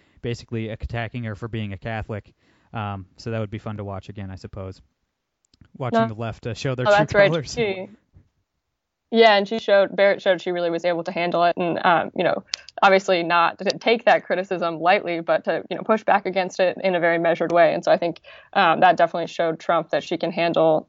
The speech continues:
Speaker 2: these types of really aggressive confirmation hearings, and it would be a thousand times worse, I'm sure, were she to be the nominee.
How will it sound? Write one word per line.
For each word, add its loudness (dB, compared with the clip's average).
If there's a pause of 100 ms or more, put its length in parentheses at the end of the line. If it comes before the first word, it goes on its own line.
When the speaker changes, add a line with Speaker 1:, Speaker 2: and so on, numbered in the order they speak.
Speaker 2:
these 4
types 2
of -2
really 2
aggressive 2
confirmation -2 (260)
hearings, 0
and 4
it -2
would -2
be 6
a 6
thousand 4
times -8
worse, -2
I'm -6
sure, 0
were 0
she 0
to -12
be 0
the 2
nominee. -2